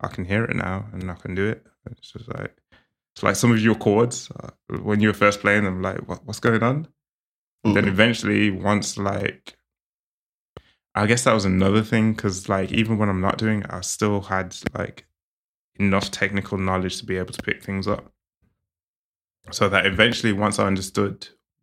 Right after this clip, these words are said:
Speaker 1: what you were doing and I could hear it and I could hear the movements, then it's like, "All right, I've got it now." So
Speaker 2: Mm.
Speaker 1: I've stopped practicing, or I've stopped trying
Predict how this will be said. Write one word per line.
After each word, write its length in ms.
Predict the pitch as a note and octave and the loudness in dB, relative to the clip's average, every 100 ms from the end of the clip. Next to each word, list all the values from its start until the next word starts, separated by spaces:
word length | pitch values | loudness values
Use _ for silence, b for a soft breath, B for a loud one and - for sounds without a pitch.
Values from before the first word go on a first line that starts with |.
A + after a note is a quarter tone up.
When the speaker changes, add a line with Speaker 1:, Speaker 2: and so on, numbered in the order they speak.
| _ _ - | _ _ -4
Speaker 1:
what 240 | A2 - | -2 -2
you 160 | G#2 G2 | 0 0
were 80 | F#2 | 2
doing 520 | F#2+ F#2 F#2 F#2+ A2 - _ _ _ _ _ _ _ G2 | 2 2 0 -4 -6 -10 _ _ _ _ _ _ _ 2
and 340 | F#2 F2+ F#2 - - | 2 2 -4 -8 0
I 160 | G#2 G2+ | 2 2
could 220 | - F#2+ | -4 -2
hear 360 | A2 G#2 G2 | 2 2 2
it 200 | G2 - - | -2 -4 -4
and 100 | F#2+ | -4
I 40 | |
could 160 | G2 F#2+ | -4 -2
hear 140 | G2 | 0
the 100 | F2+ | 2
movements, 640 | F#2+ F#2+ F#2 F#2+ - - - | 2 0 0 -4 -6 -12 -6
then 420 | G2 F#2 F#2 F2+ - _ _ _ _ | -2 -2 -2 -6 -12 _ _ _ _
it's 120 | - | -6
like, 320 | G2 F#2 - - | -2 -2 0 2
"All 60 | A2+ | 2
right, 140 | - - | 2 -6
I've 100 | G2 | -2
got 140 | G2+ G#2+ | 0 0
it 100 | - | 0
now." 240 | - - A2 | -6 -8 -10
So 360 | - F#2+ F2+ - | -6 -6 -6 -8
Speaker 2:
Mm. 200 | - - _ _ _ - | -10 -12 _ _ _ -14
Speaker 1:
I've 80 | - | -2
stopped 240 | - - | -2 0
practicing, 520 | A2 G#2 A#2+ A#2+ A2+ G2+ | -2 0 -2 0 0 0
or 140 | G2 | 0
I've 100 | G2+ | -2
stopped 300 | - G#2 - | 0 -2 0
trying 160 | G#2+ | 0